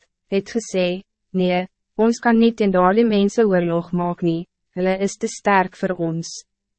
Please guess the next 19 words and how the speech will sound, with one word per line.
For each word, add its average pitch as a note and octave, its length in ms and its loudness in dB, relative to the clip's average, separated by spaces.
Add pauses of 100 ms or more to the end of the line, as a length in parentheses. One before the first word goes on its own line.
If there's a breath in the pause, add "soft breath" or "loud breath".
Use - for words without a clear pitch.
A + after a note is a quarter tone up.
(340)
Die A3+ 100 0
manne A3+ 300 4
het C#4 200 0
toe A#3+ 120 -2
vir A3+ 140 -2
die A3 180 -2
Israëlieten A3+ 640 0
verkeerde A3+ 640 -2
stories F3+ 520 -2
begin F#3+ 360 -4
vertel G3 500 -2
oor G3 140 -4
die F#3+ 120 0
land F3 380 0
waarna F3 400 0
hulle F3+ 160 -2
gaan G3 300 -2
kyk E3+ 320 -4
het. F3 220 -8